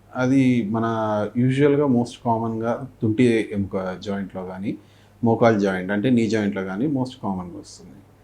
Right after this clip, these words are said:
సెప్టిక్ ఆర్థరైటిస్, ఆ, డిఫరెంట్ ఏజ్ గ్రూప్స్‌లో, డిఫరెంట్ జాయింట్స్‌లో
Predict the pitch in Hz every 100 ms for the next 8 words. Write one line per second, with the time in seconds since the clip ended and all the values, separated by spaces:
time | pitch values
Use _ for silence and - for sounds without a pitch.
0 | _ _ - 131 123 151 147 143 139 135
1 | 147 147 - 113 117 113 110 101 101 98
2 | 113 139 135 123 123 117 120 - 143 127
3 | - 117 107 104 107 123